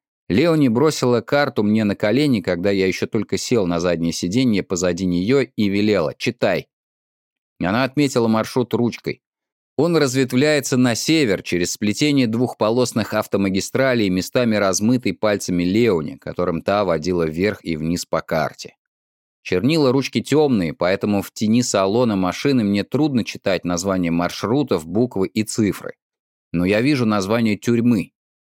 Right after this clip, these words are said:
То самое место, где был Па. Парчман.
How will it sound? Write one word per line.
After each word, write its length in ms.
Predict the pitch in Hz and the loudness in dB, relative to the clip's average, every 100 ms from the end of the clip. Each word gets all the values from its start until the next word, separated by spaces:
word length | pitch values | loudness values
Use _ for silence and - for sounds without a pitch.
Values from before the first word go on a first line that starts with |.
| _ | _
То 100 | 90 | -6
самое 420 | - 131 127 117 104 | -2 0 2 0 0
место, 420 | 101 123 - 95 | 2 0 -2 -6
где 260 | 87 98 | -2 0
был 280 | 104 95 98 | 0 0 0
Па. 380 | - 98 80 - _ _ _ | 0 -2 -2 -4 _ _ _
Парчман. 600 | - 101 95 - - 107 | -2 -2 -2 -6 -10 -12